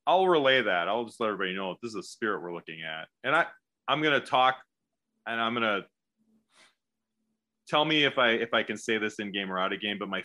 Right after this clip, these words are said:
feeling is that we could attack it in the spirit world, which would be very difficult,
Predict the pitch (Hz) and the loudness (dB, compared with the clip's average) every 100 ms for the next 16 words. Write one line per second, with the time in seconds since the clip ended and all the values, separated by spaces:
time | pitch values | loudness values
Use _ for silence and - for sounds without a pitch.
0 | - 208 220 180 123 110 104 95 104 98 | -8 -2 2 2 2 0 -4 -2 0 2
1 | 92 90 - 113 127 - 117 95 - 127 | 2 0 -6 -4 -4 0 0 0 0 0
2 | 143 160 165 160 - 165 165 165 170 165 | 2 0 0 -4 -4 0 0 0 2 2
3 | 156 127 110 101 90 - 120 131 135 123 | 2 -2 -6 -10 -10 0 4 4 4 0
4 | 113 - 92 90 90 | -2 -4 -2 -2 -6